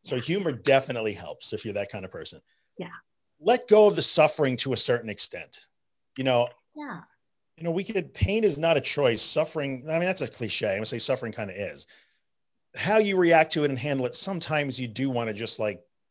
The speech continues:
Speaker 1: pound the desk and cry and have somebody <laughs> tell you, like, "It's gonna be all right." That's okay. We're all entitled to that. But you can't live your whole life that way. "This is horrible. This is terrible. This is terrible. You don't, nobody knows, nobody knows." Well, maybe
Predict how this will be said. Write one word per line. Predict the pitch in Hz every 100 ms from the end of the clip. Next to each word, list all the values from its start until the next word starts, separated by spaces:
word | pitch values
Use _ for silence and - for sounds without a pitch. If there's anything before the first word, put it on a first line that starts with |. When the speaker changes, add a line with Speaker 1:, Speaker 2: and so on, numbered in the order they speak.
| _ _ _
Speaker 1:
pound | 123 127 110
the |
desk | 104 110 -
and | 98
cry | - 101 80 -
and | 101
have | 117
somebody | - 120 110
<laughs> |
tell | - 127
you, | 110
like, | 107 113 110
"It's | -
gonna | 131
be | 110
all | 101
right." | 95 90
That's | 170
okay. | 107 - 104 90
We're | 92 117
all | 110 131
entitled | 104 131 107
to | 87
that. | 80 73 - _ _ _
But | 151
you | -
can't | 220 160
live | 160 127
your | 110
whole | 123
life | 104 123 117
that | 82 73
way. | - - _ _ _ _ -
"This | -
is | 135
horrible. | 104 135 120 120
This | 123
is | 123
terrible. | - 120 123 120
This | 113
is | 120
terrible. | - 123 120
You |
don't, | 120 120
nobody | 120 120
knows, | 117 117 110
nobody | 113
knows." | 123 131
Well, | 170 220
maybe | 196 202 240 262